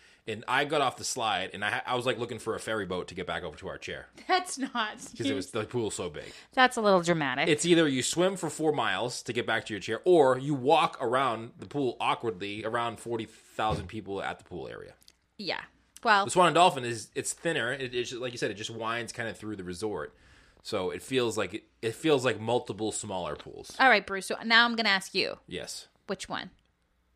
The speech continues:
Speaker 2: You have five seconds. Four.
Speaker 1: Swan and Dolphin.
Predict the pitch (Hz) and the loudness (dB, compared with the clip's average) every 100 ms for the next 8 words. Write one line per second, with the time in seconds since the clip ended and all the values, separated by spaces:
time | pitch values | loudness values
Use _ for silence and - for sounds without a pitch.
0 | _ _ _ _ _ _ _ _ _ _ | _ _ _ _ _ _ _ _ _ _
1 | 175 170 156 - - - 156 - - - | -8 0 0 0 -2 -2 -2 -2 -10 -12
2 | - - _ _ _ _ _ _ _ _ | -20 -20 _ _ _ _ _ _ _ _
3 | _ _ _ _ _ _ _ _ _ _ | _ _ _ _ _ _ _ _ _ _
4 | - - 95 90 80 - - | -12 2 4 4 2 -6 -10